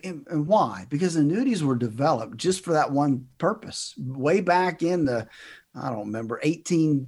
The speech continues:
fifties, eighteen sixties, whenever it was that, that they were developed, you know, um, by the, really by the Presbyterian Church to take care of their ministers in retirement. Um,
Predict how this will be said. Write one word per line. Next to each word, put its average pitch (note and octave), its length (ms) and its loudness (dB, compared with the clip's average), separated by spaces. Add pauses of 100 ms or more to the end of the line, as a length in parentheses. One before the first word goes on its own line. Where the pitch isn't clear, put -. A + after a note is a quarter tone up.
(120)
fifties, C#3+ 420 0
eighteen C#3 500 -2
sixties, B2+ 340 -6
whenever F#3+ 380 2
it D3 80 2
was C3 600 2
that, B2+ 340 0 (380)
that D3+ 280 2
they D3+ 220 0
were D#3 220 4
developed, B2+ 760 2 (340)
you D3+ 280 -6
know, C3 520 0
um, B2 340 -4
by D3 200 2
the, C#3+ 180 -2 (120)
really F#3 320 0
by B2+ 160 -2
the A2+ 60 -6
Presbyterian D3+ 680 0
Church - 540 -4 (180)
to C#3 140 -2
take D3 240 -2
care D#3 180 2
of C#3 80 0
their C#3 100 -2
ministers B2 640 -2
in B2 100 -2
retirement. E3 520 -4 (440)
Um, B2 540 0